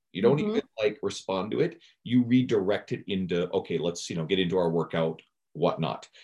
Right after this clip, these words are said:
Speaker 1: And if you
Speaker 2: Absolutely.
Speaker 1: yeah, and I, I think you've probably come up against that sort of thing too.
Speaker 2: Well, and I, I even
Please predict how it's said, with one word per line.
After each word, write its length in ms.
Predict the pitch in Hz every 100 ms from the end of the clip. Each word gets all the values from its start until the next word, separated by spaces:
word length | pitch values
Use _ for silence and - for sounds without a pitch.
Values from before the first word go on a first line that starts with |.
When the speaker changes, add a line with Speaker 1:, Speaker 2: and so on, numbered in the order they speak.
| - _ _
Speaker 1:
And 100 | 104
if 100 | 104
you 120 | 120
Speaker 2:
Absolutely. 180 | 120 113 - _ _
Speaker 1:
yeah, 140 | 92 - - -
and 140 | 139
I, 80 | 135 127
I 40 | 127
think 240 | 156 127
you've 140 | 127
probably 180 | 123 104
come 180 | 104 98
up 240 | 90 - - _ 92
against 320 | 90 87 85
that 140 | 78
sort 160 | - 80
of 60 |
thing 180 | - 80
too. 260 | - 82 76
Speaker 2:
Well, 300 | 262 285 -
and 120 | 269
I, 80 | 262
I 160 | - 233
even 420 | 254 226 220 220